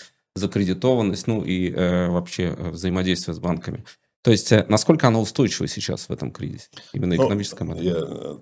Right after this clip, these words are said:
Speaker 2: так сказать, я тут, надо различить две, значит, экономика и бюдж-, и, и бюджет федеральный. С бюджетом Путина более-менее все нормально, это главное для него.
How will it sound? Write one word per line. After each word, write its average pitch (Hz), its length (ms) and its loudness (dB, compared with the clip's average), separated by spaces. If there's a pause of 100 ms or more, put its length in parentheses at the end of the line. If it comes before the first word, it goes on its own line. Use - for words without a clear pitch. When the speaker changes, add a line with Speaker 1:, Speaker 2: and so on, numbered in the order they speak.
(140)
Speaker 2:
так - 100 -20
сказать, - 240 -14
я 117 80 0
тут, - 400 -10
надо 90 320 0
различить 82 480 -6
две, 82 220 -2
значит, 80 320 -6
экономика 95 500 2
и 82 40 -4
бюдж-, 85 260 -8
и, 90 240 -2
и - 20 -6
бюджет 87 400 -6
федеральный. 73 460 -10 (1000)
С - 60 -20
бюджетом 92 520 -2
Путина 92 340 -6
более-менее 85 460 -2
все 82 120 -6
нормально, 78 400 -2
это 82 160 -6
главное 80 320 4
для 76 120 -6
него. 73 340 -10